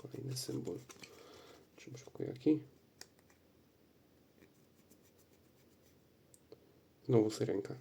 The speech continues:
A, już ją mam. Dobra. Y, na boczek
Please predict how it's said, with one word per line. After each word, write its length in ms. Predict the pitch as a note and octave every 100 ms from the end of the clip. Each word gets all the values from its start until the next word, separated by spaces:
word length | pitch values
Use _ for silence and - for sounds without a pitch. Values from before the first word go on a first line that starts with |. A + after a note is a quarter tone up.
| - -
A, 40 | - - - -
już 160 | -
ją 60 | -
mam. 160 | - B2+ - - - -
Dobra. 220 | A#2 - - - - - - - - - - C3
Y, 320 | B2+ A#2+ A#2 - - - - -
na 140 | C3
boczek 540 | B2+ B2+ B2+ B2+ B2+